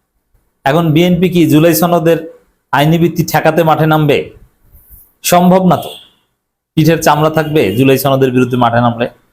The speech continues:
সাপোজ জামাত জাতীয় পার্টিকে নিষিদ্ধ করার দাবিতে মাঠে নামছে জাতীয় পার্টি সহ চোদ্দ দল। এখন বিএনপি জাতীয় পার্টিকে নিষিদ্ধ করার প্রতিবাদে মাঠে নামবে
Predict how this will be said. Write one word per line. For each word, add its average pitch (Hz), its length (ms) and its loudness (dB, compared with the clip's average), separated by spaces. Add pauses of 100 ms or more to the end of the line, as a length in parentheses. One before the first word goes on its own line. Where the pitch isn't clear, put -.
(460)
সাপোজ 180 340 0
জামাত 170 420 2
জাতীয় 165 420 2
পার্টিকে 180 340 0
নিষিদ্ধ 165 340 -2 (100)
করার 170 200 2
দাবিতে 143 300 0
মাঠে 123 240 -2
নামছে 95 300 -6 (600)
জাতীয় 131 320 2
পার্টি 123 200 0
সহ 151 220 0
চোদ্দ 110 240 0
দল। 80 100 -2 (840)
এখন 160 180 2 (100)
বিএনপি 185 400 0 (460)
জাতীয় 165 400 2
পার্টিকে 180 720 -2
নিষিদ্ধ 156 340 -2 (100)
করার 170 240 4 (300)
প্রতিবাদে 180 420 2
মাঠে 170 240 2
নামবে 123 280 -2